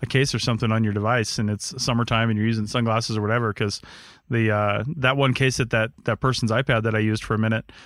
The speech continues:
I couldn't see anything because the, like I said, the, the screen was, they were, they were,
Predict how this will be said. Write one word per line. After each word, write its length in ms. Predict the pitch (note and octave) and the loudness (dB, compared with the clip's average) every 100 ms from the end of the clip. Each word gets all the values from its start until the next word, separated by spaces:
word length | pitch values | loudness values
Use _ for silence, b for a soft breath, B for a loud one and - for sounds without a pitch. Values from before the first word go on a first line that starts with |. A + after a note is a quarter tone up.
| B - | B -2
I 80 | |
couldn't 200 | A#2+ D#3 | 0 2
see 180 | - C3+ | 4 4
anything 360 | C#3 D3+ A2 G#2+ | 4 2 0 0
because 340 | A2 A#2+ A2 | 0 0 0
the, 200 | A2 G#2 - B B B B B | 0 -2 -4 B B B B B
like 100 | A#2+ | -2
I 40 | |
said, 220 | A2 C#3 A#2+ | 2 2 2
the, 160 | A2 | 0
the 160 | A2+ A2 | -2 -4
screen 340 | - A#2+ B2 | 0 2 2
was, 200 | A2+ G2+ | 2 0
they 100 | B2+ | -2
were, 140 | G#2+ G#2 _ - | -2 -2 _ -6
they 140 | C3 | -2
were, 220 | A2+ G#2+ | 0 0